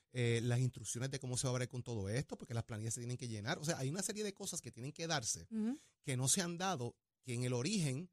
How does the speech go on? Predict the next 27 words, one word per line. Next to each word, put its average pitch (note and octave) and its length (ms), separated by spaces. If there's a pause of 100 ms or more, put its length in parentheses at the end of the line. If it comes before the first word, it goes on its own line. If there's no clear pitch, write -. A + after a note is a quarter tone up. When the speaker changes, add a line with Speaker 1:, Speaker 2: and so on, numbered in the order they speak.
(120)
Speaker 1:
si - 180
hubiese G2 280
habido C3+ 240
comunicación D3+ 840
desde G#2 220
Fortaleza A2+ 520
con B2 120
la C3+ 60
legislatura, D#3+ 600 (340)
se - 160
hubiesen G#2+ 260
e-, C#3+ 260
evitado F3 460
quizás - 320
un D3 160
paso. C3 340
"Mira, E3+ 260
vas B2 160
a F3+ 40
radicar G#3 320
esto, G3+ 200
pues A#2+ 140
añádele E3+ 480
esto, F#3+ 220
añádele C3 280
esto G#3 200
otro", C#3 280